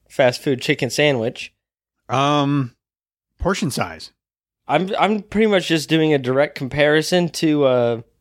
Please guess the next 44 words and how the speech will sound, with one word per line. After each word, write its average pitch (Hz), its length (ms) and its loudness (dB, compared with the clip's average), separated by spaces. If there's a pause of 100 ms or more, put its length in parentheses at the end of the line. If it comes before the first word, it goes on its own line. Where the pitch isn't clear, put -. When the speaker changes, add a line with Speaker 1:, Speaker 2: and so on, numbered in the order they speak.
(100)
Speaker 1:
Chick-fil-A. 156 640 0 (460)
So - 220 0
I'm 131 140 2
just 131 160 -4
gonna 131 140 2
have 123 140 -2
to 127 80 -8
do 127 120 2
a 123 60 0
ten 123 240 0
again, 120 400 -2
'cause 123 180 -6
this 147 160 0
thing 170 160 2
was 131 160 0
a 113 60 0
lot 117 340 2
bigger 113 300 -4
than 113 280 -6 (500)
the 131 100 -4
Chick-fil-A 131 480 0
sandwiches. 120 800 -4 (100)
Speaker 2:
I'm, 135 380 2
I'm 123 120 0
gonna 180 120 2
agree. 120 240 2
I'm 107 80 -2
gonna 147 100 0
go 113 140 0
ten. 107 400 -2
It 117 80 0
was 123 200 2
a, 117 160 2
it 117 60 0
was, 120 300 -2
it 123 80 -2
was 175 140 -2
a 139 40 0
Speaker 1:
Hefty. 151 220 2 (120)
Speaker 2:
perfectly 165 320 -2
sized 131 720 -2
chicken 127 140 2
Speaker 1:
Perfect. 110 180 -2
Speaker 2:
sandwich. 101 500 -6